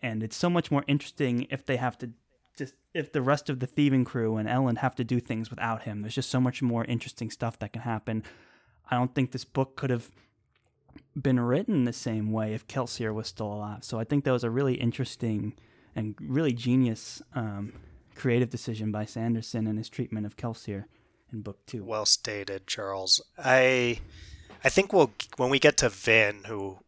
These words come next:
Speaker 2: we'll talk about later, I think we'll discuss her relationship with Ellen, so I think we'll get there with him. I do want to mention a couple of quotes I pulled that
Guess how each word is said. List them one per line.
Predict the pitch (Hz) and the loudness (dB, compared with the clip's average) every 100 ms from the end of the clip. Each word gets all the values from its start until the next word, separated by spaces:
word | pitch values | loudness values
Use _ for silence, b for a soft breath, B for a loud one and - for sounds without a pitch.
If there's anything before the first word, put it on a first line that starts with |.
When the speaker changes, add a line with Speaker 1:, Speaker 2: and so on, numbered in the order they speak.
| _ | _
Speaker 2:
we'll | 107 101 98 - | -10 -8 -8 -10
talk | - 101 - | -8 -8 -10
about | 107 98 95 - | -4 -4 -4 -6
later, | 107 101 101 98 95 92 - b b b - | -6 -4 -4 -6 -6 -10 -14 b b b -8
I | |
think | 104 117 - | -6 -6 -4
we'll | 110 101 95 - _ _ - | -4 -2 -4 -10 _ _ -4
discuss | 113 - 107 101 | 0 2 4 4
her | - 104 | 2 0
relationship | 104 107 107 - 110 104 113 107 | -2 -2 0 -2 -2 -4 -2 -2
with | 110 101 | -4 -4
Ellen, | 98 104 104 107 110 | -4 -2 -6 -8 2
so | - 95 | 2 2
I | |
think | 92 104 _ - - | -8 -10 _ -20 -12
we'll | 104 | -4
get | 98 107 | -2 0
there | 113 | -2
with | 104 - | -2 -4
him. | 110 104 101 95 B B B - | -2 -2 -4 -10 B B B 0
I | 117 113 110 113 - - _ _ _ _ _ - | 2 2 0 -6 -14 -20 _ _ _ _ _ -2
do | 131 135 143 143 | 2 4 2 0
want | 131 113 110 - | 0 0 0 0
to | - 120 104 101 98 - B B | 0 2 0 0 -4 -8 B B
mention | 110 110 - 107 | -4 0 0 -2
a | 98 | -4
couple | 120 - 110 101 | -2 -2 -2 -2
of | 95 92 - - _ _ _ _ _ | -4 -8 -14 -16 _ _ _ _ _
quotes | - 113 110 117 | 2 2 4 4
I | 104 | 4
pulled | - - 113 110 | 2 0 0 0
that | 107 104 | -2 -2